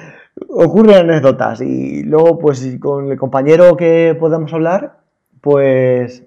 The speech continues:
mm, ya podríamos profundizar un poquito más sobre, sobre las anécdotas que hemos tenido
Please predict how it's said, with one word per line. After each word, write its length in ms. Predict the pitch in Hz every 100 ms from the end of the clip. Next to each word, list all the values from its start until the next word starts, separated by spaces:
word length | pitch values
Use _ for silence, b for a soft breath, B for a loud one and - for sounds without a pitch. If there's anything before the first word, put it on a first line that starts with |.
| -
mm, 360 | 131 127 123
ya 560 | 113 123 127 127 127 123 b b b b b _
podríamos 500 | 131 127 135 135 131
profundizar 540 | 131 131 127 127 131
un 80 | 131
poquito 300 | 131 127 127
más 180 | 127 139
sobre, 640 | 139 127 127 120 120 117 117
sobre 340 | - 123 120
las 160 | 117 117
anécdotas 460 | 123 123 123 123
que 80 | 127
hemos 200 | 131 123
tenido 440 | 127 127 131 151